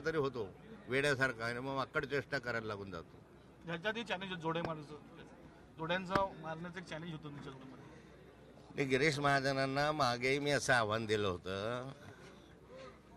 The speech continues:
Speaker 1: त्याने म्हटलं होतं की मी आजारी नव्हतो, मला हार्ट अटॅक आला, तर मला हार्ट अटॅक, खोटा हार्ट अटॅक आला, नुसतं सहानुभूती मिळवण्यासाठी केलं आहे, कोर्टाच्या तारखा वाचवण्यासाठी केलं आहे.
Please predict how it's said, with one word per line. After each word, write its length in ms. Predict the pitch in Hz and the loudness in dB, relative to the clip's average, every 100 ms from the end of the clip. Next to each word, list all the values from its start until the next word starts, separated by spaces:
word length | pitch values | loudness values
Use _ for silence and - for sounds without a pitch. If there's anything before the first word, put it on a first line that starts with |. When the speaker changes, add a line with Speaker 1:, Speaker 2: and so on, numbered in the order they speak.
| - - | -6 0
Speaker 1:
त्याने 220 | 123 147 | 2 2
म्हटलं 320 | 139 113 135 | 0 2 2
होतं 440 | 127 120 123 135 | 2 2 0 0
की 220 | 139 131 127 | 0 -2 -2
मी 300 | 135 139 90 - - - - - - - - - - - - - - - - - - 98 | 0 0 -2 -10 -20 -20 -20 -20 -20 -20 -20 -20 -20 -20 -20 -20 -20 -20 -20 -20 -4 4
आजारी 400 | 117 127 165 170 | 4 6 6 6
नव्हतो, 380 | 160 135 123 | 6 6 4
मला 220 | 120 127 127 | 2 4 4
हार्ट 200 | 120 123 | 4 4
अटॅक 340 | 131 127 120 | 2 2 0
आला, 200 | 123 127 | 0 0
तर 40 | |
मला 180 | 127 123 | 0 0
हार्ट 240 | 110 110 120 | 2 2 2
अटॅक, 220 | 120 120 | 0 0
खोटा 280 | 120 110 123 | 0 2 4
हार्ट 280 | 110 95 | 4 2
अटॅक 240 | 110 113 104 | 2 2 0
आला, 320 | 101 104 104 - - - | -2 -2 -4 -8 -16 -10
नुसतं 260 | 113 - 135 | -6 -2 0
सहानुभूती 600 | 107 110 123 131 123 123 | 2 4 4 0 0 0
मिळवण्यासाठी 680 | 120 117 117 113 - 98 110 | 0 0 0 0 0 -2 -2
केलं 260 | 92 101 | -4 0
आहे, 100 | 104 | 0
कोर्टाच्या 520 | 101 123 117 127 117 120 | 0 0 0 0 -2 0
तारखा 360 | 113 104 113 | 0 0 0
वाचवण्यासाठी 760 | 117 113 123 110 110 113 101 101 | 0 0 0 -2 -2 -2 -4 -4
केलं 280 | 104 95 | -4 -2
आहे. 100 | 98 | -2